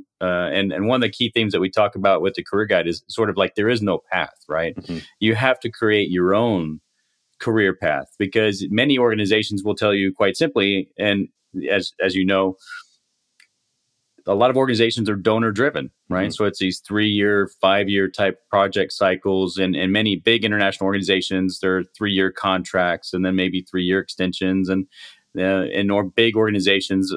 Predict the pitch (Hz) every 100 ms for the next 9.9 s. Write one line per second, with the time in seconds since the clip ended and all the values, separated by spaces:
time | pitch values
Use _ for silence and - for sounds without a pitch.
0 | - 87 87 87 - _ - 95 101 95
1 | 101 107 98 113 113 - 73 92 - 92
2 | - - 92 92 92 95 92 - 95 95
3 | 98 95 - 110 113 107 78 - 73 73
4 | 92 95 - 104 117 113 - 90 90 _
5 | - - 143 143 196 147 135 131 - 117
6 | 104 131 131 - _ _ 101 98 110 110
7 | 110 110 - - 104 101 101 - - _
8 | 95 90 87 85 - _ _ - 117 104
9 | 95 87 98 92 85 78 85 110 180